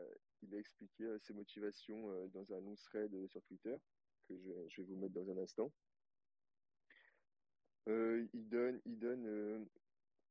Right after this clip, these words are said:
et, euh, pardon, il, il dit que le, qu'il y a une grande instabilité financière dans le pays. Euh, par exemple, il y a une inflation de cinquante-cinq pour cent cette année, il y a eu huit crises monétaires depuis la fondation de, de leur banque centrale. La moitié de la population là-bas est,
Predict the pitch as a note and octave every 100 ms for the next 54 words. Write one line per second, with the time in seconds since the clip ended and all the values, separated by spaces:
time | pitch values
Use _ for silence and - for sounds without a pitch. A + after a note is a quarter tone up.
0 | _ - _ _ _ _ _ _ - G#2
1 | F#2+ - - F#2+ E2+ - A2 A2 A2 A2+
2 | A2+ C#3+ C3+ A2+ G#2 G2+ G2 A2+ G2+ G#2
3 | - - B2 A#2+ - A#2 A2 A2+ A2 A2+
4 | A2 A2+ A2 G#2+ - A3 C4 - _ _
5 | _ _ _ _ G#2+ G#2+ G#2 G2+ A#2+ A#2
6 | A2 G#2 G#2+ A2+ G#2+ A#2 G2+ A#2 A2 G#2+
7 | A2 G#2+ G#2 A#2 - G#2 G#2 G#2+ G#2+ A#2
8 | A#2 G2 G2+ G#2+ A2 A2+ - A2+ A2 G#2+
9 | G#2 A#2 A2 - G#2 G#2 G#2+ G2 - G#2+
10 | G2 G2 G2 G2 F#2+ G2 G2 - G2 -
11 | G#2+ A2 A#2+ _ _ _ - - - _
12 | _ _ _ G#2+ G#2+ G#2+ - A2+ G#2+ G#2+
13 | G#2 G#2 - A2+ A2 G2 G#2+ G#2+ G#2 G2